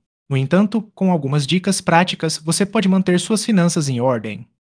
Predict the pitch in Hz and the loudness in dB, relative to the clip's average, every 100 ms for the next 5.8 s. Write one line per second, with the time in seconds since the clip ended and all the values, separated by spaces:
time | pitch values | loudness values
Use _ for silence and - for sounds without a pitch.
0 | _ - 147 147 135 131 - 170 165 160 | _ 0 2 6 6 4 2 4 4 4
1 | 147 139 131 131 123 113 - 120 - - | 2 2 0 2 2 2 -4 -10 -10 -14
2 | _ _ - 139 160 175 185 190 160 147 | _ _ -6 0 0 0 -2 0 0 -2
3 | 156 - 185 151 180 185 165 190 190 180 | -4 0 0 2 2 2 2 2 0 2
4 | 156 156 139 139 139 180 175 180 196 214 | 2 2 0 0 -2 0 2 2 0 -2
5 | 190 - 190 135 113 - - - | -2 -2 0 0 0 -4 -12 -20